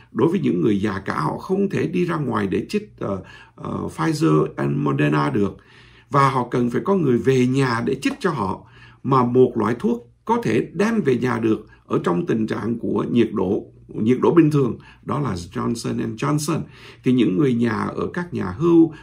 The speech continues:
ở các nhà hưu dưỡng hoặc là ở những nơi mà người ta không thể đi đâu được thì y tá đem về nhà cho họ chỉ có một loại thuốc duy nhất, đó là Johnson and Johnson. Thì Hội đồng Giám mục Hoa Kỳ nói rằng trong trường hợp không có sự chọn lựa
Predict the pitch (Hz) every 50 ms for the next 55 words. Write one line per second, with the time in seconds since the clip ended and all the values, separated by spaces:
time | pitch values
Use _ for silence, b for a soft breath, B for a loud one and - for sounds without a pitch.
0 | B B - 104 - - - 180 175 175 120 120 113 104 98 92 92 92 92 143
1 | 151 151 151 - 107 110 98 80 80 78 76 - - - - - - 101 131 123
2 | 101 113 151 160 175 175 180 170 151 B B B B B B B B B 104 110
3 | 110 107 104 104 104 104 104 156 147 143 143 139 139 - - b b b b b
4 | b b b b _ _ _ _ _ _ _ _ - - 247 254 233 - 139 143
5 | 170 180 165 160 151 151 156 110 104 - - - - 101 - 147 147 151 151 143
6 | 123 151 190 196 - - 175 180 180 185 175 135 123 110 104 120 113 101 98 -
7 | 151 - 107 90 - - - - - - - 165 80 120 104 - 113 - 107 -
8 | - - - - - 147 170 170 156 170 175 170 - - 123 131 120 95 85 -
9 | 117 117 117 110 - - 120 117 - - 110 107 - 139 139 139 - - - -
10 | B B B B B B B B B B - 147 143 127 117 117 120 123 135 147
11 | 143 156 - - - - - - - 104 98 92 107 147 190 170 135 113 98 90
12 | B B B B B B B - 233 233 220 - - 127 110 117 117 104 - -
13 | - 208 214 208 202 254 247 - 143 131 - 160 139 151 170 160 143 147 175 -